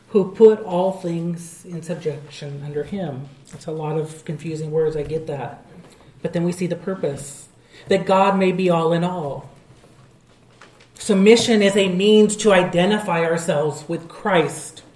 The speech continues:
acknowledging that as he submitted to God the Father, wives are submitting to their husbands. Ephesians five twenty-two through twenty-three, the parallel verse to this,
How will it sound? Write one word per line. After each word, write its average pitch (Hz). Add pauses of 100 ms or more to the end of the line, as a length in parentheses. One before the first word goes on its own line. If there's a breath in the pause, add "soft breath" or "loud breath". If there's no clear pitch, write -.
(1080)
acknowledging 190
that 170
as 170
he 214
submitted 175
to 202
God 160
the 151
Father, 156 (800)
wives 160
are 151
submitting 151
to 143
their 143
husbands. 147 (840)
Ephesians 180
five 165
twenty-two 165
through 160
twenty-three, 160
the 175
parallel 170
verse 185
to 160
this, 135